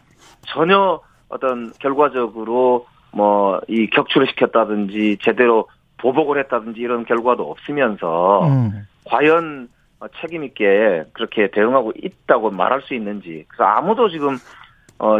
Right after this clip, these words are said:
Speaker 1: 책임 있게 무슨 사퇴한다든지 이런 사람이 없는 이런 상황은 참 어처구니 없다고 보이는 거죠.
Speaker 2: 그러니까 무인기가 뜬 저녁에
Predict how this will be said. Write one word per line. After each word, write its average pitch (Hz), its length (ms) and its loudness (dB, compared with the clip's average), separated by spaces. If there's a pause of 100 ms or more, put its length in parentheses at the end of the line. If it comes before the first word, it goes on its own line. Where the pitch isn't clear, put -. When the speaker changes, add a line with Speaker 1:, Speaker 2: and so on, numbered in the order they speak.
(120)
Speaker 1:
책임 147 240 2
있게 135 140 -2
무슨 117 220 -2
사퇴한다든지 117 640 0
이런 117 180 0
사람이 107 280 0
없는 92 340 0
이런 190 240 2
상황은 120 300 2
참 120 180 -12
어처구니 190 380 -2
없다고 78 580 -2 (140)
보이는 87 240 -4
거죠. - 240 -14 (440)
Speaker 2:
그러니까 156 240 2
무인기가 226 440 6
뜬 220 240 2
저녁에 185 1080 6